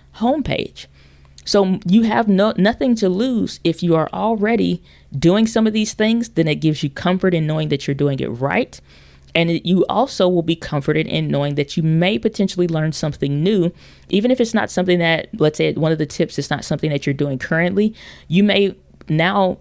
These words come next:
become aware of, "I need to be doing this, and I not only will be doing it, but I'll do it right." And so the specificity matters in the one question and making sure you're addressing that one question, that one video has one job.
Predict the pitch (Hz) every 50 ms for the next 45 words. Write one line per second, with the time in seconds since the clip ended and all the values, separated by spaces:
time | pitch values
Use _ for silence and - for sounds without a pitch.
0 | - - 180 170 - 196 180 170 160 151 151 170 185 196 180 170 165 - - 151
1 | 151 143 147 147 160 196 277 294 - - 160 165 160 147 160 185 226 233 196 156
2 | 135 127 131 - - - 147 147 147 143 147 147 147 147 151 147 147 147 156 180
3 | 214 208 190 175 156 151 143 143 147 143 143 139 139 139 147 151 147 - - 131
4 | 139 127 127 123 131 139 - 139 135 147 151 147 - - - - - - - -
5 | - - - - - - - 170 156 - - 180 170 165 160 160 - _ _ -
6 | - - - - - - - - 160 170 - - - 202 220 - 220 214 - 196
7 | 202 - 180 165 160 151 156 165 180 175 151 147 156 - - - 156 160 143 151
8 | 160 147 135 151 147 156 165 160 165 - - - - - - - - - - 190
9 | 202 202 - - - 156 - 131 143 147 139 151 175 - 214 202 - - 170 175
10 | 165 160 165 165 - 156 175 - - 175 160 160 151 - 135 143 147 175 202 -
11 | - 202 208 196 - - 175 156 151 143 135 - - 135 143 151 170 190 180 196
12 | 254 285 233 180 143 135 127 143 180 - _ - - - - - - - - 160
13 | 160 165 147 135 127 135 143 147 151 151 151 147 143 - - - - - - -
14 | 139 143 135 120 113 117